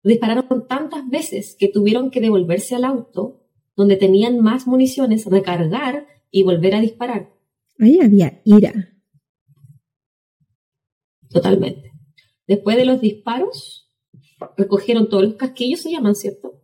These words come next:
Speaker 1: Los de las balas. Los recogen,
Speaker 2: ¿Casquete?
Speaker 1: desarman un poco, pues, las dos.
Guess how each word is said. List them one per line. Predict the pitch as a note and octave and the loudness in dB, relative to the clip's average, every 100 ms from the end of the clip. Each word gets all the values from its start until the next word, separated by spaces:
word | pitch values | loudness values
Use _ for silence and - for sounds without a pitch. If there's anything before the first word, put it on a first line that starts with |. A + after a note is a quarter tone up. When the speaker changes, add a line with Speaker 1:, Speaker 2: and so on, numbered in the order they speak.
| - | -8
Speaker 1:
Los | A3+ | -4
de | A3+ | -2
las | G#3+ | -2
balas. | A3+ F4+ - _ _ _ _ | -4 -6 -10 _ _ _ _
Los | G#3 | -4
recogen, | G3+ G#3 - | 0 0 2
Speaker 2:
¿Casquete? | - F#3 E4+ - _ _ _ _ | 4 4 2 -2 _ _ _ _
Speaker 1:
desarman | F3+ G#3+ A#3+ A#3 A3+ | -4 -2 -2 -2 2
un | G3+ - | 0 0
poco, | A3 G#3 G3 - _ _ _ _ _ _ _ _ _ _ - A#4+ A#4+ | -2 -2 -4 -6 _ _ _ _ _ _ _ _ _ _ -20 -18 -10
pues, | G#4 F#4+ B3+ | -6 -2 -2
las | - | -4
dos. | - | -10